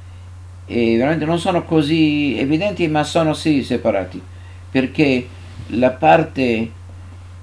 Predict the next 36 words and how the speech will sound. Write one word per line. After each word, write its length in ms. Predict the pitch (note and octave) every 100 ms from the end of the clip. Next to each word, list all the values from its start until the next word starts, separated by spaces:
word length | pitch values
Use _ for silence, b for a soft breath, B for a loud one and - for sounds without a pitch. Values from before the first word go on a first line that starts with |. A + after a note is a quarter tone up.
| -
eh, 680 | - F#2 A#2 A2+ A2 G#2+ - - - -
Shiarea, 520 | - C#3 B2+ C#3+ B2+
la 100 | A2+
parte 440 | A2+ C#3+ C#3 C3 A2+ - - - -
che 160 | - C3
è 20 |
rimasta 420 | B2+ C3+ C#3+ C#3+
Chulin, 480 | C3 B2+ G#2+ A2+ A2 - - - - - - -
non 360 | A#2+ D#3+ E3
è 80 | C#3+
la 120 | C3 A#2+
parte 400 | - B2+ B2+ B2
che 60 |
ha 40 | A#2+
ricevuto, 460 | A#2+ B2+ A#2 A2+
eh, 200 | G#2+ F2 - B B
che 100 | -
sono 220 | B2+ C3 A#2+
st-, 200 | - -
le 480 | A2+ A2+ A2+ A2+
Trumot 260 | - B2 B2+
Mazzot 440 | A#2+ A#2 C3+ C3 -
che 80 |
sono 200 | G#2+ A#2+
state 200 | A2+ A#2+
prelevate, 580 | F#2 A#2+ A#2+ G#2 F#2+ F#2 B B B B - -
bensì 320 | A#2 D#3+ C3+
ciò 160 | C#3+
che 120 | C#3 B2+
rimane 560 | C3+ D#3 C#3+ G#2+ A#2 - B B B
è 120 | - C3
tutto 240 | E3+ D#3
che 80 | C#3+
ciò 260 | - C#3+ - -
intorno, 720 | C#3 - D#3 D#3 A2+ G#2 E2
attorno, 600 | - - D3 A#2 F2+ -